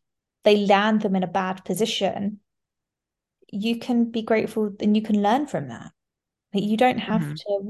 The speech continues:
Speaker 1: worry constantly about whether or not you've made the right decision. You just have to focus on, "Well,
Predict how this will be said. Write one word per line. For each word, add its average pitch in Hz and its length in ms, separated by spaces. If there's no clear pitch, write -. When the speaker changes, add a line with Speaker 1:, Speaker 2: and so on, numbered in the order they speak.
Speaker 1:
worry 214 380
constantly 190 560
about 180 220
whether 190 160
or 185 60
not 185 100
you've 190 120
made 185 220
the 190 80
right 180 180
decision. 208 460
You 180 100
just 185 200
have 185 180
to - 80
focus 185 480
on, 185 340
"Well, 190 420